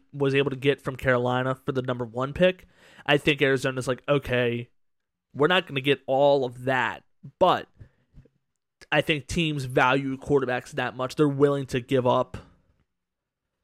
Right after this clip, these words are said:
probably not something that similar for number three, 'cause, of course, Carolina now gets their choice of whoever the fuck they want. But if you really think about it now at this point,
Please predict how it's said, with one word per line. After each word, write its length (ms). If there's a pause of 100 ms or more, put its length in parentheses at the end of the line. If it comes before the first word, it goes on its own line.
(300)
probably 300
not 280
something 300
that 260
similar 320
for 100
number 160
three, 360
'cause, 180
of 80
course, 200
Carolina 380
now 200
gets 180
their 140
choice 280
of 120
whoever 340
the 80
fuck 160
they 80
want. 240 (520)
But 220
if 120
you 80
really 260
think 180
about 260
it 40
now 140
at 80
this 100
point, 320